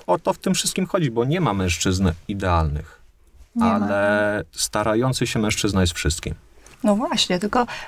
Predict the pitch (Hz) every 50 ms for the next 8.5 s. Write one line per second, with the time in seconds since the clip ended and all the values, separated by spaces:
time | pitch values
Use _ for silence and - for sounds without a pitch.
0 | - - 233 202 220 214 208 208 - 208 208 - - 226 226 226 214 247 247 233
1 | 226 - - 220 220 220 214 - 226 226 208 220 - 208 202 - 214 214 214 214
2 | 214 - - 214 214 214 202 - 214 - - 240 254 247 240 - - 190 175 -
3 | - 190 175 208 208 220 226 214 208 208 202 196 190 185 208 214 202 190 202 202
4 | 190 202 202 196 202 180 - 208 196 190 202 202 202 202 202 - 196 196 202 202
5 | - - 202 208 202 202 - - - - 202 - - 254 247 226 196 180 - -
6 | - - - - - - 98 95 92 208 208 - - 233 - 240 220 214 208 -
7 | 208 208 196 220 214 - 196 202 202 196 - 190 202 208 208 175 202 202 - -
8 | 226 214 214 - 226 233 220 214 202 190